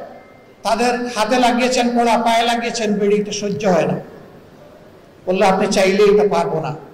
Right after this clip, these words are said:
আমি বললাম, "তাইলে আমি চোখ ফিরিয়ে নিলাম।" এক জেল থেকে আরেক জেলে এইভাবে বেড়ি দিয়ে, কড়া দিয়ে তাদেরকে টানাটানি করা হয়েছে,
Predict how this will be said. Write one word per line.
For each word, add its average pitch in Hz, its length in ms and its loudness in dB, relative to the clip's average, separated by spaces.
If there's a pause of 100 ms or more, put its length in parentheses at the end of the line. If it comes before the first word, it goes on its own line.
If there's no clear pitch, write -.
(380)
আমি 180 140 -8
বললাম, 185 240 -4
"তাইলে 180 220 -2
আমি 170 140 -6
চোখ 185 160 -2
ফিরিয়ে 151 300 -2
নিলাম।" 131 240 -4 (3500)
এক 208 260 6
জেল 214 240 2
থেকে 214 180 0
আরেক 202 300 0
জেলে 208 320 -2 (600)
এইভাবে 208 580 2 (560)
বেড়ি 208 420 4
দিয়ে, 208 220 2
কড়া 220 260 4
দিয়ে 202 220 0
তাদেরকে 196 440 -2
টানাটানি 202 480 -6
করা 180 200 -4
হয়েছে, 151 380 -4